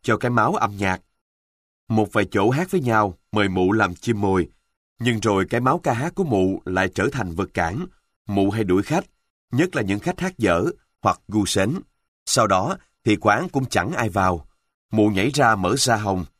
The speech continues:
chắc là một trong những cơn điên muốn thay đổi nhân loại đây. Ra hồng, bài trí khá đẹp, vị trí lại nằm ở khu trung tâm, khoảng mười lăm cái bàn kê đau lưng. Dàn âm thanh khủng, cái mic của mụ nghe đâu cả tám nghìn đô.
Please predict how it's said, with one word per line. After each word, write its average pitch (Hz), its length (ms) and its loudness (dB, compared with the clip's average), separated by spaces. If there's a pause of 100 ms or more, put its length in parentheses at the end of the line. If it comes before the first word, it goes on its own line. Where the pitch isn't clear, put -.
(260)
chắc 156 180 0 (140)
là 101 220 0
một 90 220 0
trong 107 120 -2
những 104 160 -2
cơn 101 280 -2
điên 107 220 2 (240)
muốn 110 220 4
thay 135 140 -2
đổi 87 220 0
nhân 113 200 0
loại 87 180 2
đây. 98 260 0 (640)
Ra 110 220 2
hồng, 101 300 -2 (200)
bài 92 200 2
trí 107 240 0
khá 143 220 -2
đẹp, 98 220 0 (440)
vị 101 180 2
trí 117 320 2 (320)
lại 107 160 2
nằm 98 280 0
ở 117 40 0
khu 120 220 0
trung 101 200 -2
tâm, 107 240 2 (440)
khoảng 110 240 0
mười 127 100 2
lăm 104 220 0
cái 165 120 -4
bàn 95 300 0
kê 104 200 0
đau 104 140 2
lưng. 101 260 0 (480)
Dàn 104 280 0
âm 107 140 -2
thanh 104 180 -2
khủng, 92 360 -2 (320)
cái 113 140 0
mic 139 220 -2
của 170 100 0
mụ 98 340 2 (180)
nghe 107 200 0
đâu 98 240 2
cả 101 160 -2
tám 110 300 -2
nghìn 120 160 -4
đô. 101 300 2